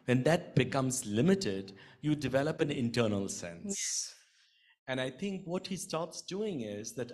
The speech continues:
Speaker 1: out of the fuzziness, he begins to kind of forge shapes, but he needs other senses also, and the sound becomes important for
Speaker 2: Very
Speaker 1: him.
Speaker 2: important.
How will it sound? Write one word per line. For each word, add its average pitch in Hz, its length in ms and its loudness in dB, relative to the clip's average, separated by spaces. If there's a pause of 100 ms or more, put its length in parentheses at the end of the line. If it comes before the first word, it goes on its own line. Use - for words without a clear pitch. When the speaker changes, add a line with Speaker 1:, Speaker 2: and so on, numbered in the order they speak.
Speaker 1:
out 196 260 4
of 185 140 -2
the 175 80 -2
fuzziness, 151 800 0
he 127 140 -4
begins 139 520 2
to 143 140 -2
kind 120 240 2
of 117 140 -4
forge 123 400 4
shapes, - 720 -2 (360)
but 143 140 -2
he 165 100 -4
needs 151 540 -2
other 147 260 0
senses 101 600 -6
also, 95 520 -4
and 117 140 0
the 113 60 -2
sound 170 560 4
becomes 98 400 -8
important 165 600 -8
for 175 40 -8
Speaker 2:
Very 220 260 6
Speaker 1:
him. 190 100 0
Speaker 2:
important. 160 480 -6